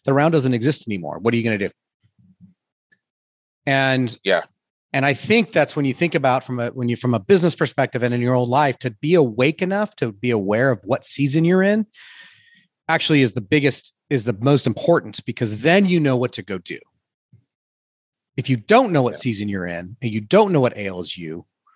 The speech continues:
Speaker 1: boy, you're just flailing around in the dark, <coughs> hoping that you hit something. That becomes really dangerous for us as human beings.
Speaker 2: Yeah. Not, that's, that's really good.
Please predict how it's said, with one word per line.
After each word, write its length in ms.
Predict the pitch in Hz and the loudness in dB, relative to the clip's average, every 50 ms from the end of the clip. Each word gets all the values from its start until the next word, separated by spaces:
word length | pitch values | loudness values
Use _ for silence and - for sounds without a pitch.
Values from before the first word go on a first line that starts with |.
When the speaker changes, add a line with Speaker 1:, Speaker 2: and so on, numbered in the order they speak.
| _ _ _ | _ _ _
Speaker 1:
boy, 120 | - 135 120 | 0 2 2
you're 140 | 104 107 | 2 0
just 200 | 110 135 - - - | 0 0 0 -2 -2
flailing 360 | - 135 123 117 113 107 101 | -2 0 0 0 0 -2 -4
around 220 | 101 104 98 98 | -4 -4 -4 -2
in 60 | 95 85 | -2 0
the 60 | - | 2
dark, 320 | - - 101 98 92 - | 2 2 2 0 0 -2
<coughs> 20 | - | -4
hoping 440 | - 139 135 127 - 113 98 92 | 0 0 0 0 -2 -6 -8 -8
that 100 | 98 - | -10 -10
you 80 | 104 92 | -12 -12
hit 180 | - 85 98 - | -10 -10 -10 -8
something. 360 | - - 80 - - - 110 _ _ _ _ _ _ 98 95 _ _ _ - 95 | -10 -12 -12 -16 -18 -20 -20 _ _ _ _ _ _ _ -20 _ _ _ -18 -12
That 320 | 92 98 135 143 151 123 | -6 -2 -2 -2 -2 -2
becomes 320 | 135 123 - 127 117 101 | -4 -6 -4 -4 -6 -6
really 200 | 110 113 110 101 | -6 -6 -6 -6
dangerous 480 | 98 - 104 98 98 92 92 85 - - | -6 -6 -6 -6 -6 -6 -8 -10 -10 -10
for 140 | - 104 95 | -10 -10 -14
us 140 | 90 - - | -14 -12 -12
as 60 | - - | -14 -12
human 220 | 101 92 85 80 | -12 -14 -16 -16
beings. 360 | 82 80 71 - - - - _ _ _ _ _ _ _ _ _ _ _ _ _ _ _ _ _ _ _ _ _ _ _ _ _ _ _ _ _ _ _ _ _ _ _ - _ _ _ - | -18 -20 -20 -20 -20 -20 -20 _ _ _ _ _ _ _ _ _ _ _ _ _ _ _ _ _ _ _ _ _ _ _ _ _ _ _ _ _ _ _ _ _ _ _ -20 _ _ _ -8
Speaker 2:
Yeah. 300 | - 95 107 113 92 - - - _ _ _ _ _ _ _ _ _ _ _ _ _ _ - | -2 0 0 0 0 -2 -6 -14 _ _ _ _ _ _ _ _ _ _ _ _ _ _ -8
Not, 280 | 92 101 107 - - _ _ _ _ _ - - - - - - _ - - - _ _ _ - | -4 -2 -2 -2 -2 _ _ _ _ _ -18 -16 -16 -16 -16 -18 _ -20 -20 -20 _ _ _ -2
that's, 420 | 107 110 117 - - - - - | 0 0 0 0 -2 -8 -10 -6
that's 260 | - 120 110 - - - | -2 -2 -2 -2 -4 -8
really 220 | 110 107 104 98 | -4 -4 -4 -2
good. 360 | - 113 117 117 98 - - | 0 2 2 2 2 0 -4